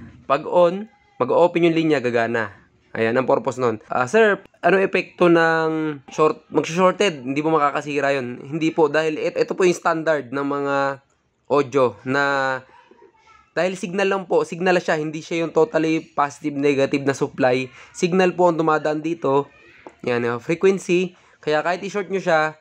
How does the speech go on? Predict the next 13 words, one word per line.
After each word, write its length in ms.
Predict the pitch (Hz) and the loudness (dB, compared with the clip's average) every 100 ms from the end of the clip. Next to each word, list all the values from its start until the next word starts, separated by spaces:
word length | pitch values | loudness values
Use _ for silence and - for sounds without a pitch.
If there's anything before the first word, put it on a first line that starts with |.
| _ _ _ | _ _ _
ah, 480 | 123 127 127 131 123 | 0 2 4 2 0
no 160 | 127 156 | 0 0
problem 480 | 151 147 147 143 | 0 0 -2 -6
po 80 | 143 | -6
siya. 160 | 127 120 | -6 -6
Kasi 280 | 131 151 156 | -2 -2 0
yun 200 | 175 170 | -2 0
talaga 240 | 160 156 | -2 0
yung 200 | 156 151 | -2 -4
design 320 | 139 135 120 | -6 -6 -4
niya. 160 | 120 110 - _ - | -4 -6 -12 _ -2
Na 280 | 127 123 117 - - - - | 0 0 -4 -14 -20 -20 -4
kailangan, 720 | 151 180 170 160 151 143 | 0 0 0 -2 -6 -8